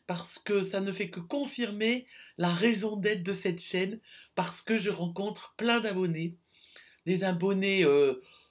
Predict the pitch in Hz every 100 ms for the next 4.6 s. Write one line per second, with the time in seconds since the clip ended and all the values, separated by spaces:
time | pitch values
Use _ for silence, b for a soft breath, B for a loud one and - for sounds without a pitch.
0 | _ - - 330 226 180 233 - 175 B
1 | B B 170 175 190 - 349 196 185 180
2 | 175 185 175 170 190 190 156 139 165 170
3 | 165 147 147 151 170 302 - 135 113 -
4 | 135 139 165 240 262 185